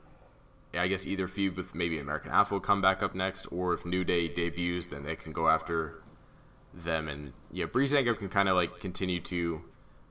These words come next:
develop the Fashion Police gimmick in the mid-card and do those entertaining Fashion File segments. 'Cause I would love to see them, like, for example,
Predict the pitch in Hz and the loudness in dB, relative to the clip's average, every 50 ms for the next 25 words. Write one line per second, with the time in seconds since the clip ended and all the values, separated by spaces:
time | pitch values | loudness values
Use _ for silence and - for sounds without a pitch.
0 | - - - - - - - - - - - - 92 87 - - 90 78 92 92 | -20 -20 -20 -20 -20 -18 -18 -20 -20 -20 -16 -14 -14 -10 -8 -6 0 4 6 6
1 | 90 87 - 92 - - 85 82 82 - 87 82 - 87 85 80 - - 87 85 | 6 4 0 -4 -2 2 2 2 2 2 -2 -4 -2 -2 -2 -2 -2 -2 -2 -2
2 | 82 80 78 - - 73 71 67 78 90 90 - - - 87 85 85 82 76 76 | 0 -2 -4 -4 -6 -8 -8 -4 -2 -2 -2 -2 0 2 4 6 6 4 2 0
3 | 76 73 - - - - 90 90 80 85 80 76 73 69 76 - - 80 76 76 | -6 -10 -10 -12 -8 -6 -4 -2 -2 -2 -4 -4 -4 -6 -6 -6 -4 -4 -4 -6
4 | 73 69 - - 82 82 - 87 82 - - 82 80 80 80 - 82 80 76 76 | -8 -6 -2 0 0 0 0 -4 -6 0 2 4 4 4 4 2 -2 -4 -4 -4
5 | - - - - 104 135 135 113 107 101 90 90 - - 95 87 85 85 82 78 | -8 -2 4 8 8 8 8 8 4 0 0 -2 -6 -4 -4 -2 -2 -2 -2 -4
6 | 73 - - 92 90 85 80 - 90 85 82 - 73 76 73 | -6 -4 -2 0 0 0 0 -2 -2 -4 -4 -4 -6 -8 -8